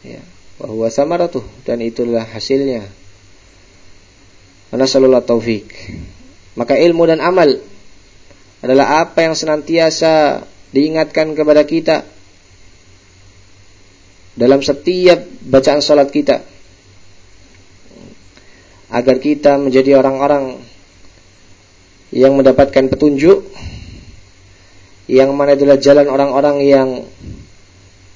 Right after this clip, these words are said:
memperhatikan ilmu dan menerapkannya dalam amalan, dan bukan jalannya orang-orang yang dimurkai oleh Allah Subhanahu wa taala. yang berilmu namun tidak mengamalkan,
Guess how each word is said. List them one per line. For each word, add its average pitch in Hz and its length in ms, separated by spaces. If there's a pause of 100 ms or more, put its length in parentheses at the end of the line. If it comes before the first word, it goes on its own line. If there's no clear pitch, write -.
(760)
memperhatikan 143 560
ilmu 180 400 (1200)
dan 139 240
menerapkannya 165 640
dalam 147 240
amalan, 143 480 (1200)
dan 127 160
bukan 131 560
jalannya 127 800
orang-orang 127 400
yang 127 80
dimurkai 127 400
oleh 123 160
Allah 143 320
Subhanahu 156 480
wa 151 80
taala. 165 540 (1500)
yang 147 240
berilmu 139 340
namun 127 300
tidak 123 240
mengamalkan, 143 640